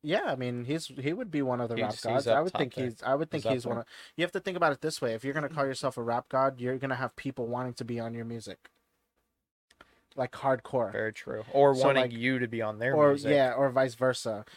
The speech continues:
Speaker 1: So, like, look how many artists we've already said that Tech Nine ha-, has been on their music.
Speaker 2: Yeah, and it's because they want him on their
Speaker 1: The
Speaker 2: music.
Speaker 1: one, the one, the one,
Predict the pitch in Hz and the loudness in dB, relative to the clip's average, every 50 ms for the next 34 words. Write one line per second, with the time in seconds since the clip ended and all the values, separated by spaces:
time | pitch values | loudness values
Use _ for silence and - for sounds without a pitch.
0 | - - - - 147 135 135 131 127 - - 139 147 - - 160 156 160 151 156 | -20 -10 -2 2 4 4 4 4 2 0 -2 -2 -2 0 0 -2 -2 -2 -2 -2
1 | 151 143 139 135 - - 139 139 139 139 135 - - 135 135 135 127 120 - - | -2 -2 -4 -4 -2 0 2 2 2 2 -2 -4 -4 -2 -2 -2 -4 -6 -6 -2
2 | 123 131 135 135 131 120 120 113 - - 123 113 113 110 110 - 123 113 110 110 | 2 2 4 4 2 0 -2 -6 -6 -4 -4 -4 -4 -4 -6 -4 -4 -4 -2 -4
3 | 107 - _ _ _ _ - - 139 123 135 127 127 127 120 113 131 _ - - | -6 -8 _ _ _ _ -8 -6 -6 -4 -4 -4 -6 -6 -6 -10 -12 _ -8 -6
4 | 131 120 113 110 107 123 123 123 110 123 120 117 123 120 123 123 120 120 113 107 | -4 -4 -4 -4 -4 -4 -4 -4 -6 -8 -6 -4 -4 -4 -4 -4 -6 -8 -10 -10
5 | 107 87 - - - _ _ _ _ _ _ _ - 110 - - - _ _ - | -14 -16 -16 -18 -20 _ _ _ _ _ _ _ -10 -10 -10 -10 -12 _ _ -4
6 | 123 127 127 131 131 - - 131 120 - 120 113 107 - - - 117 113 117 120 | -2 2 2 2 2 0 -2 -6 -4 -4 -4 -4 -4 -6 -14 -14 -8 -2 0 0
7 | 120 113 113 113 131 135 - 135 120 110 107 107 110 107 107 107 - 127 147 139 | 0 2 0 0 0 0 0 -2 -6 -6 -6 -8 -8 -8 -8 -4 0 2 2 2
8 | 123 135 151 165 196 202 180 - - - 151 143 139 131 139 151 165 185 196 202 | 2 2 2 2 0 0 -4 -12 -10 -2 2 2 2 4 2 0 0 0 0 -2
9 | 208 202 185 _ _ _ _ _ _ _ _ _ - 170 139 143 139 139 151 160 | -6 -10 -12 _ _ _ _ _ _ _ _ _ -12 -6 -4 -2 -2 0 -2 -2
10 | 175 180 180 180 175 175 170 | -2 -2 -4 -8 -8 -10 -12